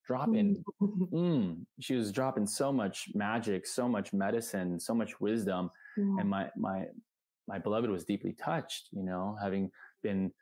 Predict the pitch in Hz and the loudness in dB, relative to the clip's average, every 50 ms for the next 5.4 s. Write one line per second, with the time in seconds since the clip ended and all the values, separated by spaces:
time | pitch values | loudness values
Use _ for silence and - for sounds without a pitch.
0 | _ _ - 107 107 101 98 107 - - - 120 110 - - 110 98 98 127 - | _ _ -2 0 0 2 0 0 -4 -4 -4 -4 -4 -2 0 0 0 0 0 0
1 | - 175 - - - 104 95 87 - 101 95 92 90 92 - - - - - - | -2 -2 -2 -2 -2 -2 -2 -2 -2 -4 -2 -2 -4 -6 -8 -12 -10 -10 -8 -6
2 | 95 90 - - - 82 - - - - - - - _ _ _ _ _ - 214 | -6 -8 -8 -8 -10 -10 -10 -8 -8 -10 -10 -10 -14 _ _ _ _ _ -6 -4
3 | 196 - - - 180 175 - - - - - 123 123 127 131 127 - 117 110 117 | -2 -2 0 -2 -2 -4 -6 -8 -6 -4 -2 0 2 2 0 0 0 2 2 2
4 | 131 127 107 107 98 90 101 - 120 127 135 113 95 90 87 104 110 101 98 98 | 2 2 0 0 0 -2 -2 -2 0 0 2 0 0 -2 -2 -2 0 0 2 2
5 | 101 92 104 104 107 110 107 | 2 2 2 2 2 2 0